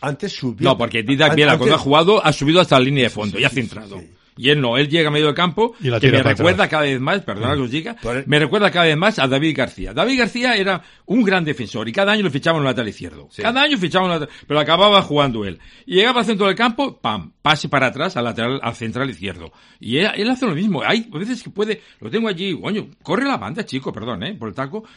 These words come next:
Speaker 2: Corre la banda, pero no, no, no.
Speaker 1: No tendrá
Speaker 2: Llega al
Speaker 1: orden,
Speaker 2: centro del campo
Speaker 1: no
Speaker 2: y
Speaker 1: tendrá
Speaker 2: pa-,
Speaker 1: orden
Speaker 2: no.
Speaker 1: de, de no pasar.
Speaker 2: No, porque
Speaker 4: Y luego,
Speaker 2: cuando,
Speaker 4: y luego hay otro problema,
Speaker 2: cuando
Speaker 4: que
Speaker 2: juega
Speaker 4: es
Speaker 2: Dida Piela, pasa el centro
Speaker 4: Ah.
Speaker 2: del campo y centra, ¿eh?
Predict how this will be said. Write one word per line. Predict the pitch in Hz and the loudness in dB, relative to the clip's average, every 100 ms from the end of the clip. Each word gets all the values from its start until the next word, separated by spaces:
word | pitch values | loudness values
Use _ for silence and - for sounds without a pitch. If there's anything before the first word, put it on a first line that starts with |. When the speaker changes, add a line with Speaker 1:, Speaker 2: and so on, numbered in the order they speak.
| _ - | _ -2
Speaker 2:
Corre | 208 277 | 2 2
la | 233 | 4
banda, | 127 196 196 95 | 2 2 0 -2
pero | 107 107 | -4 -6
no, | 113 - | -8 -18
no, | 131 143 143 | -16 -10 -6
no. | 120 | -4
Speaker 1:
No | 139 | -4
tendrá | 190 | 0
Speaker 2:
Llega | 190 226 | 4 6
al | 214 | 6
Speaker 1:
orden, | |
Speaker 2:
centro | 214 214 | 4 2
del | 196 | 2
campo | 262 160 | 2 2
Speaker 1:
no | |
Speaker 2:
y | |
Speaker 1:
tendrá | 233 165 | 2 4
Speaker 2:
pa-, | 135 | 4
Speaker 1:
orden | 139 139 | 4 6
Speaker 2:
no. | 131 110 | 6 6
Speaker 1:
de, | 139 120 | 4 2
de | 131 | 0
no | 131 | 0
pasar. | 113 117 | -2 -2
Speaker 2:
No, | 120 113 | -2 -2
porque | 107 95 | -6 -2
Speaker 4:
Y | 127 | 0
luego, | 151 | 2
Speaker 2:
cuando, | 180 156 | 2 0
Speaker 4:
y | |
luego | 156 180 170 | 0 0 0
hay | 156 | 0
otro | 143 104 | -2 -6
problema, | 107 101 101 | -8 -8 -2
Speaker 2:
cuando | 139 | 0
Speaker 4:
que | 143 | 4
Speaker 2:
juega | 202 | 4
Speaker 4:
es | 190 | 6
Speaker 2:
Dida | 170 147 | 4 4
Piela, | 180 214 196 _ | 6 4 2 _
pasa | 160 147 123 | 0 0 -2
el | 101 | -6
centro | 90 113 | -6 -6
Speaker 4:
Ah. | |
Speaker 2:
del | 95 | -6
campo | 95 87 | -10 -8
y | |
centra, | 95 139 87 87 | -4 -4 -4 -8
¿eh? | 160 | -10